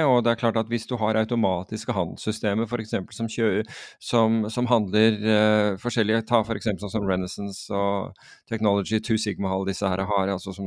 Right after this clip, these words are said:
som handler ko-, korrelasjoner, så kan det jo være at, at den ene siden av handelen din blir bustet. Og, og det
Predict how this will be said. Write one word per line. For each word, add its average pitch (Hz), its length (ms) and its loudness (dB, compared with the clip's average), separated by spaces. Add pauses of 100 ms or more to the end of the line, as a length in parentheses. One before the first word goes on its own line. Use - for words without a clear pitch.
som 98 400 -10 (240)
handler 95 240 -4
ko-, 107 220 -4 (100)
korrelasjoner, 110 720 2 (480)
så 156 160 2
kan 131 160 4
det 120 80 4
jo 127 80 0
være 104 400 4
at, - 360 -10 (280)
at 110 320 -6
den 123 160 2
ene 110 320 4
siden 95 320 2
av 98 140 4
handelen 92 260 -2
din 98 160 0
blir 104 80 2
bustet. - 560 -2 (1200)
Og, 110 240 0
og 107 240 2
det 139 140 8